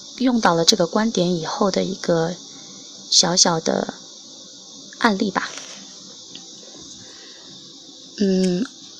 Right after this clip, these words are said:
我的儿子呢，是属于一个比较敏感的男生。嗯，也许家庭比较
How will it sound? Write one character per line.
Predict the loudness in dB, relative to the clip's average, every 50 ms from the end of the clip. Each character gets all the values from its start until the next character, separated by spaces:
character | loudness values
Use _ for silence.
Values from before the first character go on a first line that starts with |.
| 0
我 | 2 4 6
的 | 6
儿 | 6 6 6 4
子 | 4 4
呢， | 2 2 4 4
是 | 4 6 6
属 | 6 6 6 6 4
于 | 4
一 | 4 4
个 | 6 4
比 | 4 6 6
较 | 6 6 6 6 6 4
敏 | 4 4 4 4
感 | 4 4 4 4
的 | 4 2
男 | 0 -2 2 4
生。 | 4 6 6 6 4 4 2 -2 -6 -14 -16 -16 -16 -16 -16 -18 -18 -18 -18 -14 -14 -14 -14 -14 -16 -16 -18 -18 -18 -20 -20 -20 -20 -20 -20 -10 -2
嗯， | 0 2 2 4 4
也 | 4 4
许 | 6 4 6 4 4 2
家 | 2 0 2 2 2
庭 | 2 2 2 2 2 2
比 | 0 2 2
较 | 4 4 6 4 4 2 0